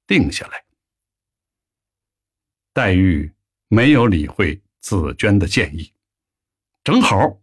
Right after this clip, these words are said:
宝钗来了，两个人聊天儿，说起了邢岫烟。邢岫烟家里很穷，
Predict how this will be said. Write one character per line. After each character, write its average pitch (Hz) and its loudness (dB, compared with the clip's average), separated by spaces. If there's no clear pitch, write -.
宝 80 -4
钗 254 2
来 87 0
了， 92 -6
两 92 0
个 87 0
人 92 2
聊 92 2
天 131 0
儿， 139 -4
说 139 0
起 131 0
了 82 -2
邢 113 2
岫 104 2
烟。 143 0
邢 233 2
岫 190 6
烟 202 4
家 196 0
里 165 4
很 - -2
穷， 101 0